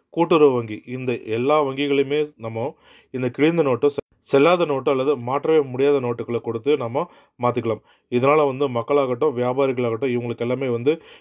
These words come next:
இது மகிழ்ச்சி தரும் செய்தியாகவே இருக்கும். ஏன்னா, அவங்களாம் வந்து அருகில் இருக்கிற ஆர் பி ஐ வங்கிக்கு தான் செல்லணும். இவங்கெல்லாம் பார்த்தீங்கன்னா, ஒரு குறிப்பிட்ட தூரம் வந்து அவங்க பயணிக்க வேண்டியதா இருக்கும். ஆனா, தற்போது இந்த அறிவிப்புனால நம்ம பக்கத்திலேயே இருக்கிற தனியார் வங்கியாகட்டும்,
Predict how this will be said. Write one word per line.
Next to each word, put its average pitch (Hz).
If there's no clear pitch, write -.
இது 127
மகிழ்ச்சி 135
தரும் 127
செய்தியாகவே 120
இருக்கும். 113
ஏன்னா, 123
அவங்களாம் 131
வந்து 123
அருகில் 147
இருக்கிற 131
ஆர் 135
பி 160
ஐ 151
வங்கிக்கு 127
தான் 139
செல்லணும். 117
இவங்கெல்லாம் 139
பார்த்தீங்கன்னா, 127
ஒரு 123
குறிப்பிட்ட 139
தூரம் 143
வந்து 123
அவங்க 127
பயணிக்க 123
வேண்டியதா 120
இருக்கும். 113
ஆனா, 117
தற்போது 147
இந்த 143
அறிவிப்புனால 127
நம்ம 117
பக்கத்திலேயே 151
இருக்கிற 123
தனியார் 147
வங்கியாகட்டும், 127